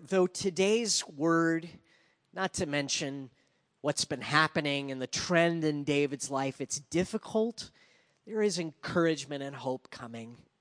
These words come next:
But a question we should ask ourselves as we come to the end of our time together is,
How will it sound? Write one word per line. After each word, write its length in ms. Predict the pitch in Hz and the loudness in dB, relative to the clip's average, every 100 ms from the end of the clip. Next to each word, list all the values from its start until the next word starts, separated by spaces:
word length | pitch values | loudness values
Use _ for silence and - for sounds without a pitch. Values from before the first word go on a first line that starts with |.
| _ _ _ _ _ _ _ _ _ _ _ _ _ _ _ _ _ _ _ _ _ _ _ - | _ _ _ _ _ _ _ _ _ _ _ _ _ _ _ _ _ _ _ _ _ _ _ 0
But 120 | 170 | 0
a 20 | |
question 500 | - 262 - 220 190 | 4 4 4 2 4
we 100 | 185 | 4
should 180 | - 165 | 4 4
ask 300 | 147 147 - | 4 4 0
ourselves 460 | 127 - 131 127 | 0 2 2 2
as 160 | 131 - | -2 -2
we 80 | 135 | -4
come 240 | - 139 | -2 -4
to 80 | 131 | -2
the 140 | 123 | -4
end 220 | 123 127 120 | -4 -4 -4
of 80 | |
our 100 | 113 | -6
time 540 | 117 - 123 117 117 110 _ _ | -6 -6 -6 -8 -10 -18 _ _
together 420 | - 117 117 117 113 | -14 -6 -4 -2 -4
is, 380 | 117 - - | -4 -4 -6